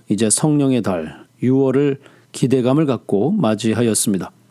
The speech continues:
우리들의 삶이 나의 힘으로 살아가는 것이 아니라 늘 성령의 충만한 은혜 가운데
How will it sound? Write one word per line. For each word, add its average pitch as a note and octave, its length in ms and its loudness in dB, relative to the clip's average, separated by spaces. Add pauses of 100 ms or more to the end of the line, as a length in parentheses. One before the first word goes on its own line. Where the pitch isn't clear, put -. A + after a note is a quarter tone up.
(640)
우리들의 D3 340 0
삶이 D#3+ 480 0
나의 B2+ 240 0
힘으로 C#3 260 0
살아가는 C#3 380 0
것이 C3 240 0
아니라 - 540 -6 (360)
늘 A2 200 0
성령의 D3 440 0
충만한 D#3+ 600 -2
은혜 D3 280 0
가운데 F#2+ 520 -4